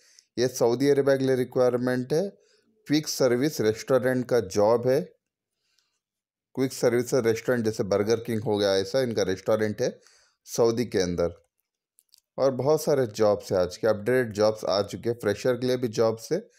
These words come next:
and एक्सपीरियंस कैंडिडेट के लिए भी रिक्वायरमेंट आ चुकी है। मालदीव्स के लिए टीचर्स के लिए रिक्वायरमेंट है, कतर के लिए भी टीचर्स के लिए रिक्वायरमेंट आ चुकी है, पोलैंड के लिए रिक्वायरमेंट है, वेल्डर्स के लिए,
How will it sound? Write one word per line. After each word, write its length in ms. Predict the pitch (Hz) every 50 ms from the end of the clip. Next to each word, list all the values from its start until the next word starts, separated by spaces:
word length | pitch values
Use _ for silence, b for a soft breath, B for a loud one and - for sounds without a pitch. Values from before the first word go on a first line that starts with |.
| b b b b b b b -
and 160 | 110 123 120
एक्सपीरियंस 480 | 120 120 - - - 139 139 139 127 -
कैंडिडेट 380 | - 147 127 127 123 127 120 139
के 60 | 135
लिए 140 | 131 131 123
भी 160 | 123 131 127
रिक्वायरमेंट 580 | 113 113 110 117 110 107 107 110 117 110 -
आ 140 | - 101 101
चुकी 240 | 98 92 - 110 147
है। 60 | 160
मालदीव्स 460 | 135 120 113 110 113 110 117 113 -
के 80 | - 127
लिए 80 | 117 113
टीचर्स 440 | 113 110 107 92 - 110 - -
के 60 | - 113
लिए 100 | 107 101
रिक्वायरमेंट 680 | 95 90 107 98 98 98 98 98 101 98 101 95 -
है, 60 | 151 - b b b b b b b b b _
कतर 360 | - 131 127 110 - 147 143
के 120 | 143 143 147
लिए 160 | 143 143 143
भी 120 | 139 143
टीचर्स 420 | 131 - 143 131 117 127 123 120 -
के 100 | - 131
लिए 80 | 123
रिक्वायरमेंट 560 | 117 113 110 - 117 110 110 113 117 113 104 107
आ 120 | 104 104
चुकी 280 | 104 - - 113 - 120
है, 60 | 113
पोलैंड 500 | 113 - 104 101 104 104 107 113 113 110
के 60 | 113
लिए 100 | 110 107
रिक्वायरमेंट 580 | 101 95 - 107 101 98 98 104 104 104 110 123
है, 60 | 113
वेल्डर्स 400 | 98 98 95 95 95 107 107 -
के 120 | - 107
लिए, 320 | 101 101 107 123 135 -